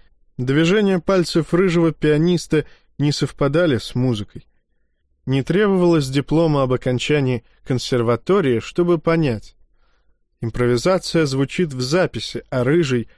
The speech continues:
лишь притворяется, погружен в свои мысли. "Не в свои", поправился Марк, "в чужие". "Все в порядке?" спросил он. "Что?" "Все в порядке, господин Лешуа?"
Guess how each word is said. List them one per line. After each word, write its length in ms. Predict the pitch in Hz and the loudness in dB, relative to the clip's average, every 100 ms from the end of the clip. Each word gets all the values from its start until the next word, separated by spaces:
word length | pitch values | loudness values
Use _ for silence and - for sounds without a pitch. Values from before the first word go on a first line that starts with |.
| _ _ | _ _
лишь 340 | 156 180 - - _ _ | 0 0 0 -6 _ _
притворяется, 960 | 156 160 151 160 170 147 110 - - - _ _ _ _ | 0 0 2 2 4 2 0 -4 -14 -16 _ _ _ _
погружен 560 | - 127 131 123 135 123 | -4 0 0 2 0 0
в 80 | - | -4
свои 320 | - 123 120 | -2 0 2
мысли. 520 | 117 110 - - 110 - _ _ _ _ _ _ _ - | 0 -2 -4 -12 -16 -20 _ _ _ _ _ _ _ -4
"Не 220 | 135 151 | 0 0
в 80 | - | 0
свои", 460 | - 156 175 180 | -2 2 2 2
поправился 800 | 123 113 - 117 110 107 - - | 0 -4 -2 0 0 0 -4 -4
Марк, 500 | 123 120 107 - - _ _ | -2 0 -2 -6 -20 _ _
"в 140 | - - | -12 -6
чужие". 680 | - 143 151 185 131 104 - _ _ _ _ _ _ _ _ | 0 2 2 2 0 -2 -12 _ _ _ _ _ _ _ _
"Все 320 | - 139 135 | -4 0 0
в 120 | - | 0
порядке?" 640 | 143 131 185 220 - 120 - - - | 0 2 2 0 -2 -4 -6 -20 -20
спросил 680 | - - - 123 - 123 110 - | -16 -10 -2 -2 -2 -4 -6 -4
он. 300 | 131 113 107 - _ _ _ _ _ - | -4 -2 -6 -14 _ _ _ _ _ -12
"Что?" 460 | - - 151 170 - - - _ _ _ _ | -10 0 2 2 -4 -20 -20 _ _ _ _
"Все 280 | - - 127 | -6 0 0
в 100 | - | 2
порядке, 440 | 139 151 208 - | 2 2 0 -2
господин 560 | 120 117 - 120 117 113 | -2 -2 0 0 0 0
Лешуа?" 460 | 110 - 120 113 | 0 -2 0 0